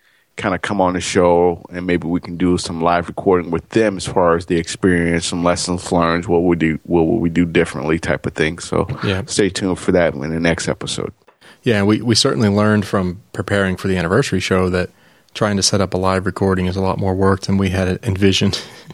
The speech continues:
Speaker 1: Mm-hmm.
Speaker 2: So we'll try to do it with these guys. We'll try to do a live sort of roundtable style, um, not really an interview, but just like a, like a biker's roundtable, if you will, right? And you, we can hash the ride that you guys had,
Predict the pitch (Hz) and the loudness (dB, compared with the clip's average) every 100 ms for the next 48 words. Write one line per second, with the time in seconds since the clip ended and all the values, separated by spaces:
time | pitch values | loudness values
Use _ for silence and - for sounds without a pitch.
0 | - - _ - 98 98 98 104 - - | -20 -20 _ -6 -4 -2 -4 -4 -6 -10
1 | - 104 95 - 120 117 - 131 117 98 | 0 2 2 2 2 2 2 2 2 2
2 | 107 101 90 95 101 - 85 87 87 - | 2 4 2 2 2 2 -2 -2 -4 0
3 | 92 87 92 87 90 90 92 90 - _ | 0 0 -2 0 0 0 0 -2 -6 _
4 | _ _ _ _ - 120 98 98 101 101 | _ _ _ _ 0 2 2 2 2 2
5 | - 104 101 98 - 101 101 101 98 98 | 2 2 2 0 0 0 2 2 0 -4
6 | _ _ _ _ _ _ - 101 90 90 | _ _ _ _ _ _ -8 -4 -2 -4
7 | 87 - _ _ _ _ _ 147 135 113 | -10 -16 _ _ _ _ _ 0 2 4
8 | 101 117 98 92 92 127 - 156 101 101 | 4 4 4 0 0 0 0 2 0 0
9 | - _ - - _ 117 104 104 101 110 | -10 _ -20 -20 _ 0 2 0 0 0
10 | 98 92 92 92 90 90 - 95 90 98 | 2 2 2 0 0 -2 -4 -2 -2 0
11 | 85 98 98 95 98 98 95 87 98 92 | 0 2 0 2 2 2 0 0 0 -2
12 | - 101 95 95 92 98 92 90 - 92 | -4 0 2 2 0 0 2 2 0 0
13 | 92 92 | 0 -2